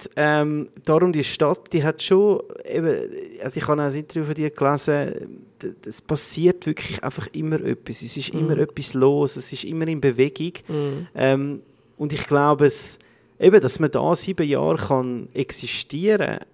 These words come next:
Speaker 1: spricht einfach enorm für dich jetzt als, als Unternehmerin, oder?
Speaker 2: Ja, also weißt, ich habe immer, ich habe immer so gesagt, ja,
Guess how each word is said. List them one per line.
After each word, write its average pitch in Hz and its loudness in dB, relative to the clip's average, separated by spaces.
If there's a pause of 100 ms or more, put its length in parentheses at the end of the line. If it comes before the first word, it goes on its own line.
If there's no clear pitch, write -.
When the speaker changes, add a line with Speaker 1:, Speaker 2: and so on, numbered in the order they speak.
(260)
Speaker 1:
spricht - -4
einfach 120 -4
enorm 139 0
für 127 -2 (320)
dich 151 -4
jetzt - -2
als, 117 -2
als - -6
Unternehmerin, 123 -2
oder? - -8 (380)
Speaker 2:
Ja, 214 6
also 208 4
weißt, 202 2
ich 226 -4
habe 214 2
immer, 240 2 (1200)
ich 214 0
habe 185 4
immer 233 4
so 226 -2
gesagt, 196 0
ja, 240 0